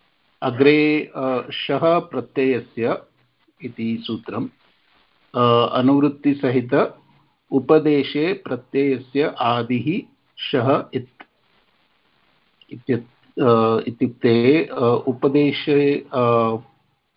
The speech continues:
प्रत्ययस्य, अ, आदिवर्ण श, अ, अस्ति चेत्, अ,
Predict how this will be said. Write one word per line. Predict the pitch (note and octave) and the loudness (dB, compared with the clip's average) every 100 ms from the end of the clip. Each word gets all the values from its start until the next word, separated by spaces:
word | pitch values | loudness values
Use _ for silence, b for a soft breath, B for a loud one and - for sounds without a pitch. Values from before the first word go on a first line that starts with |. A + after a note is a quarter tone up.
| _ _ _ _ _ _ _ _ | _ _ _ _ _ _ _ _
प्रत्ययस्य, | C3+ C3 C3 D#3+ D#3+ D#3 - E3+ F3 F3+ - _ _ _ - | -2 0 2 2 2 0 -2 0 0 -2 -12 _ _ _ 0
अ, | C3 C3 B2+ C3 B2+ _ _ _ _ _ _ _ _ _ _ - | 4 4 2 0 -6 _ _ _ _ _ _ _ _ _ _ -6
आदिवर्ण | C3 D3 C#3+ E3 D3+ C3+ B2+ D#3 A#3+ - _ | 0 0 0 -2 0 0 2 0 -2 -8 _
श, | - - | -12 -4
अ, | D#3 D#3+ E3 - _ _ _ _ _ _ _ _ - C#3 C3 B2+ B2 | 0 2 0 -2 _ _ _ _ _ _ _ _ -4 2 4 2 0
अस्ति | C#3 - - C#3+ | -6 -6 -8 -8
चेत्, | C3+ C#3 - _ - | -4 -4 -4 _ -6
अ, | C#3+ C3+ C3 B2+ B2+ B2+ | 0 2 4 4 2 0